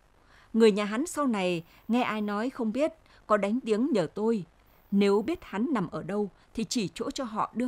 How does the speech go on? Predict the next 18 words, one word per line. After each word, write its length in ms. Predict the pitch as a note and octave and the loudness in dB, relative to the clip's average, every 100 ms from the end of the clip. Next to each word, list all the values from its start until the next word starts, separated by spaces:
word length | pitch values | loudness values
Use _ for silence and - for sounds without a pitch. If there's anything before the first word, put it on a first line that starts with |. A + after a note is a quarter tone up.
| - | -4
về 260 | F3+ E3 - - | -4 -4 -6 -8
để 120 | - | -6
còn 200 | F3 - C3+ | -6 -8 -10
hương 180 | G3 G3+ | -10 -10
khói. 320 | - F#3 A#3+ - _ _ _ _ _ _ _ _ - | -10 -12 -12 -14 _ _ _ _ _ _ _ _ 2
Tôi 220 | G3+ F3 | 4 4
cũng 180 | A3 B3 | -2 -6
chỉ 120 | C#3+ | -4
biết 200 | B3 - | -6 -6
thế 160 | A#3 C4+ | -8 -8
thôi, 300 | A3 A3 G#3 _ _ _ - | -2 -2 -2 _ _ _ -2
chứ 260 | B3+ D#4 D#4+ | 0 0 0
thực 180 | F#3+ - | -4 -2
hư 120 | A#3+ | -4
thế 140 | D4 | -4
nào 280 | D4 F3+ D3+ _ - | -4 -4 -8 _ -8
không 200 | - A3+ | -2 -2
rõ. 240 | G#3+ B3+ | -4 -10